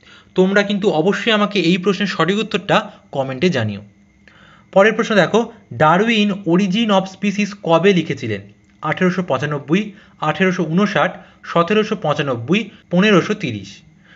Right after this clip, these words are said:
সঠিক উত্তর হবে অপশন বি, আঠেরোশো ঊনষাট। পরের প্রশ্ন দেখো, কোন কোষের মৃত্যু হয় না? জার্ম কোষ, গ্লোমেরুলার কোষ, সোমাটিক কোষ, পিটুইটারি কোষ। সঠিক উত্তর হবে অপশন এ,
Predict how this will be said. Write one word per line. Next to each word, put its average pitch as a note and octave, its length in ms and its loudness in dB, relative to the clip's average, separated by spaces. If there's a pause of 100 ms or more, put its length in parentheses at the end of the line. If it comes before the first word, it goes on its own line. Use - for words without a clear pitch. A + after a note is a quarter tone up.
(120)
সঠিক F#3 280 0
উত্তর A3+ 240 0
হবে A3+ 100 2
অপশন C#3+ 340 0
বি, F#3+ 320 2 (220)
আঠেরোশো F#3 800 2 (120)
ঊনষাট। C3 500 -2 (1040)
পরের G3 200 4
প্রশ্ন G#3+ 240 -2
দেখো, F#3+ 420 0 (140)
কোন A3 340 0
কোষের F#3+ 500 0
মৃত্যু F#3 440 0
হয় A2 360 0
না? C3 380 -2 (220)
জার্ম C#3+ 360 2
কোষ, E3 280 0 (600)
গ্লোমেরুলার F#3+ 680 0 (160)
কোষ, D3+ 240 0 (800)
সোমাটিক F3+ 600 0
কোষ, E3+ 260 0 (460)
পিটুইটারি F3+ 540 0
কোষ। G#2+ 300 -8 (560)
সঠিক F3+ 280 0
উত্তর A3 220 0
হবে G#3+ 140 4
অপশন C#3+ 320 2
এ, F3+ 300 2